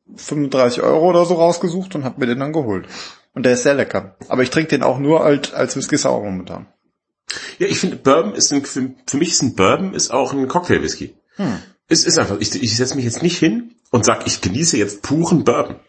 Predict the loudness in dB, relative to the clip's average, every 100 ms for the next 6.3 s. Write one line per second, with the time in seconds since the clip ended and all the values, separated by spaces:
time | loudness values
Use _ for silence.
0 | _ -4 -2 0 0 2 2 0 -2 -6
1 | -8 -4 -4 -4 0 0 0 -4 -2 0
2 | 0 -2 -2 -4 -2 2 4 4 2 2
3 | 2 2 -2 -6 -6 -2 0 2 2 2
4 | 0 -2 -4 -4 -2 2 2 2 0 -6
5 | -6 -4 -2 -2 0 0 2 2 2 -4
6 | -2 -2 -4